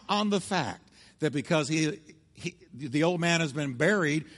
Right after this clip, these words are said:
your flesh will never rule over you again. You do not have to sin.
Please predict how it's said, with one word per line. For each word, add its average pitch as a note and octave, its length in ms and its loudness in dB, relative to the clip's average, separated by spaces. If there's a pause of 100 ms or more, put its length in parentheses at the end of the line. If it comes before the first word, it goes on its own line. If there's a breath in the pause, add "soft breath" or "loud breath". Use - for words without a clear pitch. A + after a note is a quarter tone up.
(140 loud breath)
your D3 200 -2
flesh E3+ 520 -2
will C#3 220 -2
never D3 380 -2
rule D#3+ 480 -2
over D3+ 320 -2
you C#3 240 -2
again. C#3+ 420 -4 (260 loud breath)
You D#3+ 300 -2
do D3 140 -2
not E3 320 0
have F3+ 320 -2
to E3+ 80 -6
sin. - 420 -2